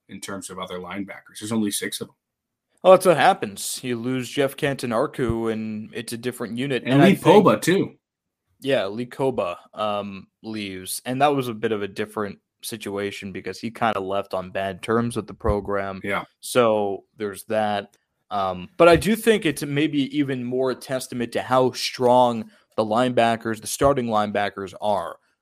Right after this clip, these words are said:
Speaker 2: I don't think Jeff Cantonarku would have left if Michael Jones, Stephon
Speaker 1: Sure.
Speaker 2: Thompson, and
Speaker 1: I agree
Speaker 2: Marlon Wax
Speaker 1: one hundred percent.
Speaker 2: were not so solidified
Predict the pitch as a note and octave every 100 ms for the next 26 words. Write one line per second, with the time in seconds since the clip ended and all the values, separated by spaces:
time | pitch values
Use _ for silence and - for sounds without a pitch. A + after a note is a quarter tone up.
0 | - G#2+ B2+ C#3+ - C3+ C3 A#2+ - -
1 | B2+ B2+ - B2+ A#2+ A2 A2 A#2 - A2
2 | G#2 G2+ F2+ F#2 A2+ G#2+ F#2 - - _
3 | _ - A2 G#2+ G#2 - - _ _ _
4 | G#2+ A2 A#2 B2 A#2 A2 A2+ A2 G#2+ -
5 | G#2+ A2+ A2 A#2 G#2+ A2 G#2+ G#2 B2 A2+
6 | B2+ G#2+ G2+ A2 G#2+ - - F2 - A2+
7 | B2 A#2+ - - C3 C3+ - A2+ A2+ B2
8 | - G#2 G2 F#2+